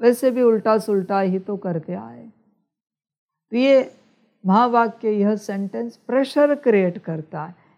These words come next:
कोई भी उल्टा सुल्टा काम नहीं करना है।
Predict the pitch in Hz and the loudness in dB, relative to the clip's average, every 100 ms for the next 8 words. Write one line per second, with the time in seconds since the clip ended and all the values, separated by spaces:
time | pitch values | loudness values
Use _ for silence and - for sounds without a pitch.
0 | _ - 214 254 233 247 220 202 214 220 | _ 4 6 6 2 2 4 4 2 -2
1 | 214 202 185 202 202 190 175 185 214 190 | -2 -4 -2 -2 -2 -2 -4 -6 -4 0
2 | 269 262 196 170 151 143 160 | 0 2 0 0 -8 -14 -18